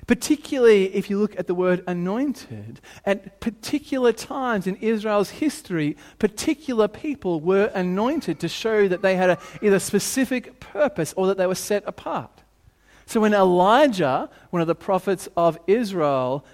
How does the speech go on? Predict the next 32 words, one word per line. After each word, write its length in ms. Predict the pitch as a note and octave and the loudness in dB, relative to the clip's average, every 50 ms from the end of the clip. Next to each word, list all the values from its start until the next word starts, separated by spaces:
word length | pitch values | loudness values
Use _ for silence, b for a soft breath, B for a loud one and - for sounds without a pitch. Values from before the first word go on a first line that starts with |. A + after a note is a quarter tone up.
| B B - | B B 2
uh, 280 | D#3 D3+ D3+ D#3 - | 4 4 4 4 2
has 200 | D3 F3 F3 D#3 - | 2 2 2 2 4
Elisha 760 | D#3+ D#3 D#3 D3+ D#3+ E3 F#3 A3 G#3+ - - - E3 D3 B2 - | 2 2 2 4 2 4 2 2 0 -2 -2 0 0 0 0 0
around 520 | D3 C#3+ D3 D#3+ F#3 G#3+ A#3 B3+ G#3 - | -2 -4 -2 -2 -2 0 0 -2 -4 -6
him, 320 | - D3 B2+ B2 A#2+ C3 - B B B - | -6 -8 -6 -6 -6 -8 -10 B B B 2
God 200 | G3+ G3+ G3 - | 2 2 2 2
tells 380 | - - B3+ B3+ C4 B3 - | -6 -2 2 2 2 2 2
him 120 | F3+ D#3+ D3+ | -2 -6 -4
to 180 | - G3 G3 G3 | -4 -4 -2 -2
anoint 600 | F#3+ F3+ F3+ F3+ F3+ F#3+ G3+ A3+ B3 B3+ A#3 - | -2 -2 -2 -2 0 0 0 2 2 0 -2 -4
him 540 | - - D4+ B3+ G3+ C#3+ A#2+ G#2+ - B2 - b b b b b | -4 -4 -2 0 0 -2 -4 -6 -12 -14 -20 b b b b b
to 120 | - E3+ | -6 -6
communicate 720 | E3 - G3 G3 G3+ G#3 G#3+ G3+ - - G3+ F#3 E3+ E3 D#3 | -4 -2 -2 0 2 2 0 -2 -2 -4 -2 -2 -2 -2 -2
that 140 | E3+ E3 - | -4 -4 -4
the 120 | E3+ D#3+ | -4 -6
role 680 | C#3+ C#3+ C#3+ D#3 E3+ F#3+ G3 F#3 E3+ D#3+ E3 F3+ F#3+ - | -4 -4 -4 -2 0 0 0 0 0 0 0 0 0 -2
of 180 | D#3 D3 - - | -4 -6 -6 -10
prophet 340 | - - A#3 - - C3 | -10 -10 -10 -8 -8 -12
has 280 | - - E3 D#3 D3 - | -12 -8 -8 -8 -8 -8
passed 640 | - - - - G3 G3+ G3 F#3 F3 - - - - b b b b b | -12 -20 -16 -10 -6 -4 -4 -4 -6 -8 -12 -20 -20 b b b b b
from 160 | - D#3+ D3 | -10 -6 -6
Elijah 400 | C#3+ D3 D#3+ F#3 G3 F#3 D#3+ - | -4 -4 -2 -2 -4 -4 -6 -10
to 160 | - - E3 | -12 -10 -8
Elisha. 580 | D#3+ E3+ F#3 A3 A3 - - - - _ - _ _ _ B B B B B B | -8 -6 -8 -8 -10 -12 -14 -20 -20 _ -20 _ _ _ B B B B B B
When 180 | B G#3 G#3+ G#3+ G#3 G#3+ | B 0 0 0 0 2
Aaron, 560 | G#3+ A#3 C4+ C#4 B3 G3 D#3+ D3+ C#3+ C#3+ - b b b b b - | 2 4 4 4 4 2 0 -2 -4 -6 -10 b b b b b 2
uh, 180 | F3 F3 F3 | 4 4 4
becomes 560 | E3 F3 F#3 - - - - A#3 A#3 A3 G3 - | 4 0 -4 -6 -6 -6 -4 -2 0 0 0 -2
the 100 | F#3 E3+ | -2 -6
first 400 | - - G#3+ G#3+ G#3 G3+ - - | -4 -2 -2 -2 -2 -2 -4 -12
high 260 | - - G3+ G#3 G3 | -8 -4 -4 -4 -4
priest 540 | - - - - B3+ C4 F#3 - - - | -4 -8 -10 -8 -6 -6 -6 -8 -10 -18